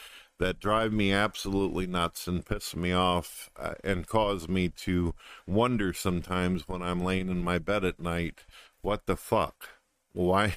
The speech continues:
<laughs> why is this the case?" I'll give you an example, ladies and gentlemen.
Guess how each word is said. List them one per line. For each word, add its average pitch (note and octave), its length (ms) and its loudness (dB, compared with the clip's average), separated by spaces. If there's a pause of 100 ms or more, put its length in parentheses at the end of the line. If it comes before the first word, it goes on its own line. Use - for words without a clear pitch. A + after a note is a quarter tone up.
<laughs> - 540 -14
why G#2 280 4
is G2+ 260 2
this F#2 220 0
the F2+ 140 -4
case?" - 560 -2
I'll A#2 120 -2
give E3 260 0
you D#3 80 4
an C3 100 2
example, F#2 680 -2
ladies D#2+ 400 -6
and E2 180 -4
gentlemen. E2+ 520 0